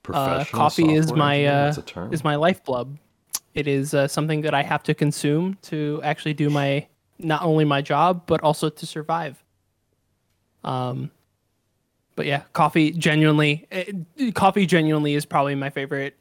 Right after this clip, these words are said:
Speaker 2: um, liquid ever. Um, I, I drink it every day. Um, not only just, like, regular pour over, but espresso and, uh,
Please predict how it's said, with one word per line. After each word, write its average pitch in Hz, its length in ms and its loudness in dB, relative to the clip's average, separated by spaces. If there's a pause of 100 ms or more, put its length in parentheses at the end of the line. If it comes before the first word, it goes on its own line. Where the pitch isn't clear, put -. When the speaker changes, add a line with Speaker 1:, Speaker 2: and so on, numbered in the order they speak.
Speaker 2:
um, 135 380 -10 (160)
liquid 143 460 -8 (180)
ever. 143 380 -2 (380)
Um, 135 440 2 (440)
I, 143 260 0
I 151 100 0
drink 151 220 0
it 151 80 0
every 143 220 2
day. 135 340 -2 (320)
Um, 131 500 0 (1120)
not 160 200 0
only 151 380 4
just, 160 220 0
like, 139 200 0
regular 139 380 -2
pour 147 300 2
over, 147 480 2
but 135 260 -6 (360)
espresso 143 840 0
and, 127 800 -8 (100)
uh, 123 520 -8